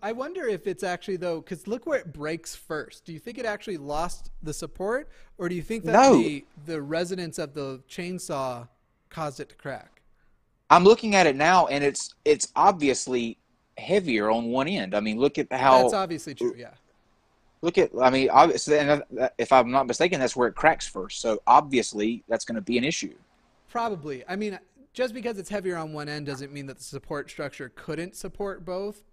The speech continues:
Speaker 1: but, 'cause it doesn't, like, teeter over.
Speaker 2: Well, that, that side falls first.
Speaker 1: Yeah, that, it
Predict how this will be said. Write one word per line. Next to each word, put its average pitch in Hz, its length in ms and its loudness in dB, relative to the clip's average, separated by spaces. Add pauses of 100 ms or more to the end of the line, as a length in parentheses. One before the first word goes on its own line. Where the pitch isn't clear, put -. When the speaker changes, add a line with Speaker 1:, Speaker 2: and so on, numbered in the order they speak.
Speaker 1:
but, 147 400 -4 (100)
'cause 214 160 -2
it 214 80 -2
doesn't, 208 300 -6
like, 147 260 -10
teeter 151 420 -4
over. 135 360 -6 (1700)
Speaker 2:
Well, 156 100 12 (560)
that, 135 240 8 (180)
that 143 180 10
side 151 260 8
falls 156 280 6
first. 151 300 -2 (400)
Speaker 1:
Yeah, 208 200 4
that, 180 160 0 (140)
it 170 80 -6